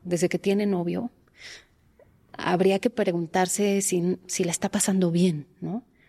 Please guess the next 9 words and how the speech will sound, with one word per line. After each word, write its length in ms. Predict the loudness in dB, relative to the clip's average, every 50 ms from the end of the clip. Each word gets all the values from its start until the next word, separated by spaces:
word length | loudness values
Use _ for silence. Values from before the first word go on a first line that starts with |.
| _ -20 -20 -20 -20 -20 -20 -20 _ _ -2
La 180 | 0 2 2
verdadera 440 | 2 2 2 2 2 0 0 0 -2
revolución 560 | -2 -2 -2 0 0 0 0 0 0 0 0
tiene 260 | 0 0 0 0 0 0
que 140 | 0 0
ver 220 | 0 0 -2 -2 -2
con 300 | -2 -2 -2 -2 -4 -8 -16 _ _ _ _ _ _ _ _ _
ser 320 | -6 -4 -2 0 0 0 0
capaz 640 | -2 -4 -2 -2 -2 -2 0 -2 -4 -8 -10